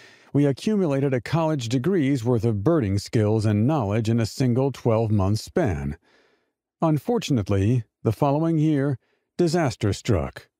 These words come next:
Up until then, my sensory systems had functioned fairly well. Sure, I had suffered moderate tinnitus, or ringing of the ears, since my early twenties, but that didn't seem to impact my ability to hear bird song. However,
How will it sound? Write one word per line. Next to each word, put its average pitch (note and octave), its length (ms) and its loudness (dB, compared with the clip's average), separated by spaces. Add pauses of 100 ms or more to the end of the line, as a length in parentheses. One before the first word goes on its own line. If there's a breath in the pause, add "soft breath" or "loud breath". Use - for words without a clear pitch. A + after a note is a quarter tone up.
(440 loud breath)
Up B2+ 160 2
until C3 360 2
then, A2+ 300 0
my A2+ 180 0
sensory A#2+ 540 -2
systems B2+ 460 -2
had C#3+ 160 -2
functioned B2+ 440 0
fairly G#2 380 2
well. G#2 460 -2 (520 loud breath)
Sure, D#3+ 380 -2
I A2 120 0
had G2 120 -2
suffered G#2 480 0
moderate G2+ 560 2
tinnitus, A2 640 -2
or E2 220 0
ringing G#2+ 320 2
of E2+ 80 0
the F#2 160 0
ears, B2 400 0
since G#2+ 200 -2
my A2+ 140 2
early A2 320 0
twenties, G2 600 -4 (380 soft breath)
but E3 120 -2
that G#3+ 260 0
didn't C3 260 0
seem B2 320 0
to A2+ 140 0
impact A2+ 480 0
my G#2 200 2
ability G#2 480 2
to G#2+ 120 0
hear D3+ 200 2
bird D3 340 -2
song. D2 480 -4 (640 soft breath)
However, F3 500 0